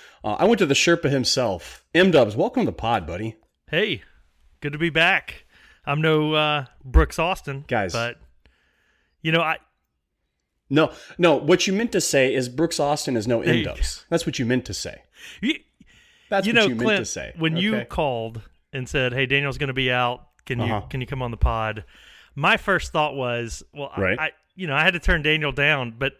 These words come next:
Speaker 2: this is a chance where I can actually come on and say something. You know, I'm gonna have room to actually talk about the Bulldogs." So, uh, I had to take you up on it.
Speaker 1: This is what we're gonna do, Michael. When you want to speak, you know what I'm gonna do?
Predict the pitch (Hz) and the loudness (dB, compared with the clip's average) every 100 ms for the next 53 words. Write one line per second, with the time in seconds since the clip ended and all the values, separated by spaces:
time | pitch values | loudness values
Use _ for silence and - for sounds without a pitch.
0 | _ 131 196 214 214 170 180 170 160 151 | _ -4 -2 -2 -4 -2 0 0 -2 0
1 | 147 - 135 - 147 147 120 110 123 147 | -2 -2 -6 -6 -2 -2 -4 -6 -2 -2
2 | - 110 101 98 - _ 131 143 151 160 | -4 -10 -12 -18 -20 _ -8 -6 -4 -2
3 | 151 123 123 135 156 110 104 - _ _ | -2 -2 -2 -2 -2 -4 -8 -12 _ _
4 | _ _ - 139 127 - 135 - 127 113 | _ _ -6 -6 2 2 2 0 -4 -4
5 | 110 _ _ - 113 127 135 107 98 95 | -4 _ _ -14 -6 -4 -4 -4 -6 -12
6 | - - _ _ _ _ _ _ _ - | -18 -20 _ _ _ _ _ _ _ -12
7 | 110 104 101 104 123 113 127 131 123 110 | -10 -8 -8 -8 -10 -10 -10 -8 -6 -6
8 | - - - _ _ _ _ 202 285 247 | -8 -20 -20 _ _ _ _ 2 4 2
9 | 196 151 147 127 110 117 113 - - _ | 4 4 4 4 2 -2 -6 -8 -20 _
10 | _ - 131 160 156 151 208 269 247 202 | _ -4 2 2 2 -2 -4 -4 -4 -4
11 | 139 - - 175 - 147 160 147 170 180 | -4 -4 0 0 4 4 4 4 0 -2
12 | 233 | -6